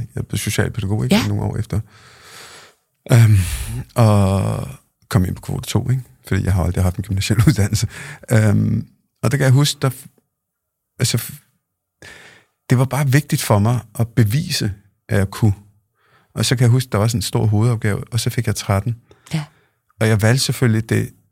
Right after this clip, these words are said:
Speaker 1: sværeste, man kunne. Heinz
Speaker 2: Mhm.
Speaker 1: Kohut og selvets udvikling, ikke? Og det var f-, han fucking kun,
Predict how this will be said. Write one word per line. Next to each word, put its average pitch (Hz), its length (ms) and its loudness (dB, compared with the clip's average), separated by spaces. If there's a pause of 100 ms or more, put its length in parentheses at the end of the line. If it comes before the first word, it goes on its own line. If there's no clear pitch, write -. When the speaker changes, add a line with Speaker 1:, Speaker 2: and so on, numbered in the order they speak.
(340)
Speaker 1:
sværeste, 117 600 0 (460)
man 107 100 0
kunne. 98 400 -2 (100)
Heinz 117 220 2
Speaker 2:
Mhm. 156 100 -6
Speaker 1:
Kohut 104 460 0 (340)
og - 80 -2
selvets 101 420 0
udvikling, 110 460 2
ikke? 123 140 -2
Og 101 80 0
det 107 100 0
var 98 80 0
f-, - 220 -12
han 107 160 0
fucking 110 380 -4
kun, 104 240 -2